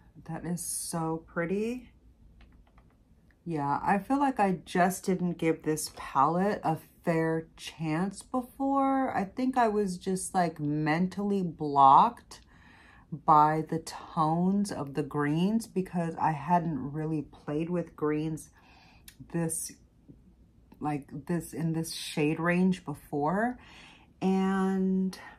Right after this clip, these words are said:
I don't know, I feel like I do like it a lot more now than I did in the past. And I actually think that looks really, really pretty.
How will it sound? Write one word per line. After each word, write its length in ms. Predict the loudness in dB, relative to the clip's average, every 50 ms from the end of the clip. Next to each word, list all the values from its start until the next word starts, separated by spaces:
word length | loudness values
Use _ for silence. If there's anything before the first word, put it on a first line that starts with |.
| _ _ _ _ _ _ -20 -20 -20 _ _ _ _ -16 -8 -6
I 100 | -4 0
don't 120 | 2 2
know, 240 | 2 4 4 2 2 2
I 100 | 0 -2
feel 180 | -2 -2 -2
like 200 | 0 0 0 0
I 120 | 0 0 0
do 220 | 0 -2 -2 0
like 260 | 0 0 0 0 -2
it 80 | -4 -4
a 100 | -4 -4
lot 300 | 0 2 2 2 2 2
more 220 | -2 -4 -2 -2
now 360 | -2 -2 0 2 2 2 2
than 180 | 2 2 0 2
I 120 | 0 0
did 260 | 0 -2 -2 -4 -2 -2
in 100 | -2 -4
the 80 | -4
past. 580 | -6 -8 -10 -6 -4 -2 -2 -2 -2 -4 -6 -6
And 100 | -6 -6
I 40 | -4
actually 380 | -4 -4 -6 -6 -6 -8 -8
think 220 | -8 -8 -8 -10 -8
that 120 | -10 -10
looks 240 | -10 -12 -12 -14 -12
really, 280 | -10 -8 -8 -8 -8
really 200 | -8 -10 -10 -12
pretty. 360 | -14 -16 -16 -16 -16 -16 -18